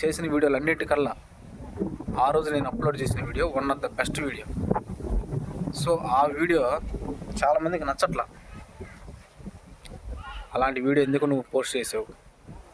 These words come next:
ఆ వీడియో వల్ల మాకు చాలా బ్యాడ్ నేమ్ వస్తుంది. దయచేసి ఆ వీడియో నువ్వు డిలీట్ చేయి" అని ఓ ఆ వీడియో అప్‌లోడ్ చేసినాను. ఒక ఫోర్ ఫైవ్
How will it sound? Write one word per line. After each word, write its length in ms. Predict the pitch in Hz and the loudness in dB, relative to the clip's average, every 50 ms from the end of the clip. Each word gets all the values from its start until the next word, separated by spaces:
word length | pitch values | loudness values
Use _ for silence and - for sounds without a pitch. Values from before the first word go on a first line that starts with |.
| - - - - - - - - - - - - - - - - - - | -20 -14 -12 -12 -12 -12 -16 -18 -16 -16 -16 -18 -18 -20 -20 -10 -4 0
ఆ 40 | 123 | 0
వీడియో 340 | 123 117 120 139 151 151 143 | 2 2 4 4 6 6 6
వల్ల 140 | 135 135 139 | 6 6 4
మాకు 200 | 135 127 120 120 117 - | 4 2 0 0 2 2
చాలా 140 | 123 123 123 | 4 4 4
బ్యాడ్ 300 | 123 117 120 123 127 127 | 2 2 0 0 2 2
నేమ్ 180 | 127 123 117 | 2 2 0
వస్తుంది. 360 | 113 113 - - 113 110 104 - - - - - - - - - - - - - - - - - - - - - - - - - - - - - - - - - - - - - - | 0 -2 -4 -6 -8 -8 -6 -8 -8 -8 -8 -8 -8 -8 -10 -12 -14 -14 -18 -20 -20 -20 -20 -20 -18 -18 -18 -18 -16 -18 -16 -16 -14 -14 -10 -10 -10 -10 -10 -14 -18 -18 -18 -16 -2
దయచేసి 920 | - 123 135 151 151 - - - - 147 147 139 - - 139 127 113 - - - - - | 0 2 2 2 2 0 -4 2 4 6 6 4 2 0 -2 -2 -2 -6 -12 -16 -4 0
ఆ 60 | 127 | 2
వీడియో 300 | 123 127 127 135 139 151 | 2 4 2 4 4 4
నువ్వు 180 | 147 139 123 113 | 4 2 -2 -2
డిలీట్ 380 | 117 120 123 127 117 - - 120 | 0 2 2 2 2 0 -2 -2
చేయి" 140 | 107 - - - - - - - - - - - - - - - - - - - - - - - - - - - - - - - | -2 -2 -4 -12 -20 -20 -18 -16 -16 -16 -16 -18 -20 -20 -20 -20 -20 -20 -20 -20 -20 -20 -20 -20 -18 -18 -18 -18 -18 -10 -4 -2
అని 400 | 127 131 135 127 117 117 120 127 - - - - - - - - - - - - - - - - | 0 2 2 2 2 -2 -4 -6 -10 -10 -10 -10 -10 -10 -12 -14 -10 -8 -8 -6 -4 -4 -4 -2
ఓ 80 | - 135 151 160 165 165 165 175 - - - - - - - 127 | -2 -2 0 0 0 0 0 0 -2 0 0 0 0 0 0 0
ఆ 60 | 131 | 0
వీడియో 340 | 131 - 143 170 170 160 147 | 0 0 2 2 2 2 2
అప్‌లోడ్ 220 | - 165 170 160 | 2 2 2 2
చేసినాను. 680 | 160 147 - 151 143 139 143 160 185 196 202 175 - 143 | 2 2 2 2 0 0 2 2 0 0 0 -2 -4 -2
ఒక 360 | 131 135 131 127 127 127 127 | 2 4 4 6 6 4 2
ఫోర్ 300 | 123 - - 151 151 147 | 0 -2 2 2 2 4
ఫైవ్ 180 | - - 135 | 4 4 4